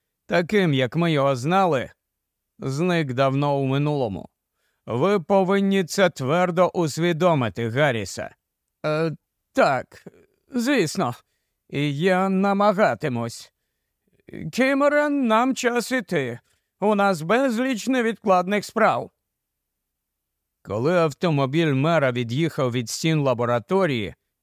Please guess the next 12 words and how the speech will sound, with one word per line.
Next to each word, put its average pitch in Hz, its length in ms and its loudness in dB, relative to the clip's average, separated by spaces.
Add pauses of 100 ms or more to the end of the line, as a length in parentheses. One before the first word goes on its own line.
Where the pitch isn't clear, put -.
під 143 220 -8
пронизливий 135 760 0
гудок 135 440 0
поліцейської 135 840 -2
сирени, 123 680 -2 (540)
Губл 190 680 0
втомлено 175 840 0
глянув 151 560 0
на 143 140 0
притихлих 120 720 -2
колег. 117 680 0 (960)
Звісно, 143 720 -2